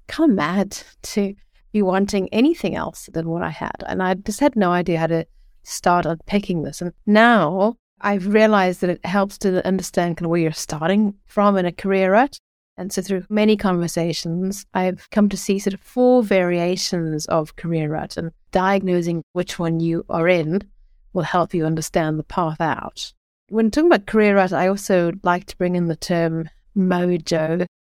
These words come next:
It's an inner experience, like, it's a feeling of confidence and competence and just joy, like, life energy, life force. It doesn't mean that life isn't throwing difficult things at you or challenges,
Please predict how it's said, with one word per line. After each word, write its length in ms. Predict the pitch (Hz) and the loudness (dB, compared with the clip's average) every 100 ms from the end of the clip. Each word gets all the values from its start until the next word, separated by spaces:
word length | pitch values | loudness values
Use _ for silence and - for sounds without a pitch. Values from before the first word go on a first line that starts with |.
| _ | _
It's 100 | - | 0
an 60 | 254 | 4
inner 180 | 247 196 | 6 4
experience, 580 | 190 - 180 165 - | 0 -4 0 0 -2
like, 140 | 190 202 | -6 -6
it's 100 | - | -8
a 60 | |
feeling 400 | - 214 196 180 | 0 2 2 0
of 180 | 160 160 | -4 -6
confidence 840 | - 214 208 202 190 180 180 - - | -6 0 0 2 0 2 -2 -6 -10
and 180 | 160 - | -10 -12
competence 840 | - 196 196 202 - 170 165 - _ | -4 -4 -2 -6 -4 -4 -4 -10 _
and 220 | 156 170 | -2 0
just 200 | 185 226 - _ | 0 -4 -8 _
joy, 440 | - 180 214 170 | -6 0 2 2
like, 340 | 156 151 - - | -2 -8 -8 -2
life 320 | 180 220 202 | 2 2 2
energy, 540 | 196 190 170 160 147 - _ | 0 0 -4 -6 -10 -14 _
life 220 | 180 190 | -4 -4
force. 480 | - 202 160 - - - _ _ 214 | -2 -2 -2 -4 -12 -14 _ _ 0
It 40 | |
doesn't 200 | 277 285 | 4 6
mean 120 | 254 | 4
that 80 | 214 | 6
life 220 | 220 208 | 4 4
isn't 200 | 208 202 | 0 -4
throwing 560 | 202 190 180 175 170 165 _ | 2 4 4 2 -2 -6 _
difficult 340 | 202 196 185 - | -2 2 2 0
things 300 | 185 180 151 | 0 -2 -4
at 80 | - | -4
you 200 | 147 165 | -4 -4
or 60 | |
challenges, 760 | - 185 180 165 147 - 190 | -4 -2 0 -2 -4 -6 -6